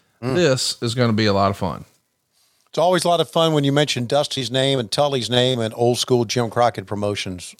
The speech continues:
Speaker 1: Always a lot of fun. Uh, and that's what this is about, you know, having fun, because watching wrestling, being a wrestling fan is, is fun. It
Speaker 2: Yes,
Speaker 1: really
Speaker 2: it
Speaker 1: is.
Speaker 2: is. And, and Tony, unfortunately,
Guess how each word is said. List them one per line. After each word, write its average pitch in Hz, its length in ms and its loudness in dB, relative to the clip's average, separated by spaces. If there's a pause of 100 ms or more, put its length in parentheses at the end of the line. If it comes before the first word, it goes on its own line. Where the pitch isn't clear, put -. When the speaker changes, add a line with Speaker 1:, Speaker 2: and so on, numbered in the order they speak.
Speaker 1:
Always 104 600 2
a 101 80 0
lot 90 240 0
of 85 100 -6
fun. 76 460 -8 (840)
Uh, 113 440 6 (200)
and 139 140 0
that's 151 220 0
what 139 160 2
this 143 220 0
is 131 120 0
about, 131 380 0 (540)
you 110 60 -8
know, 120 240 -4 (500)
having 110 260 -4
fun, 98 460 2
because 98 320 0
watching 117 380 -2
wrestling, 117 420 0
being 110 200 -2
a 101 40 -2
wrestling 107 360 0
fan 104 460 -2
is, 98 420 -2 (360)
is 101 260 0
fun. 90 380 -6 (220)
It 117 100 -4
Speaker 2:
Yes, 113 180 0
Speaker 1:
really 123 180 2
Speaker 2:
it 139 60 4
Speaker 1:
is. 113 80 0
Speaker 2:
is. - 300 -8
And, 110 260 -4
and 107 160 -4
Tony, 135 300 4
unfortunately, 120 840 2